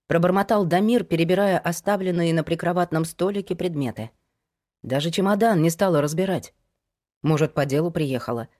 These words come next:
предположил Антон. Он стоял посередине крошечного номера,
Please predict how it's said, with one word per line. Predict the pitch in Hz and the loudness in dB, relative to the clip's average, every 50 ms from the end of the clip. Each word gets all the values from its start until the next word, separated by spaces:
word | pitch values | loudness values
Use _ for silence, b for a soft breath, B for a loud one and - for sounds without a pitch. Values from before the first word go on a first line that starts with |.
| _ _ _ _ _ _ _ | _ _ _ _ _ _ _
предположил | - 170 175 165 185 190 202 202 202 196 180 170 - | -2 -2 0 2 2 2 2 2 2 2 0 0 0
Антон. | 185 185 185 170 - 139 113 110 123 - _ _ _ _ _ _ _ _ _ _ _ _ _ | -2 -2 -2 -4 -4 -6 -6 -6 -10 -14 _ _ _ _ _ _ _ _ _ _ _ _ _
Он | - 180 196 202 | 0 2 2 2
стоял | - 208 196 196 233 240 233 | 2 0 2 2 2 2 2
посередине | - 185 175 - 185 175 185 175 196 233 226 190 175 | 0 -2 0 2 2 2 2 2 0 0 0 0 0
крошечного | - - 190 190 - 165 - - 165 156 165 | -2 -2 -2 -2 -2 -4 -2 -2 -2 0 0
номера, | 170 180 214 247 202 147 135 135 131 | 0 2 2 0 0 0 0 -2 -4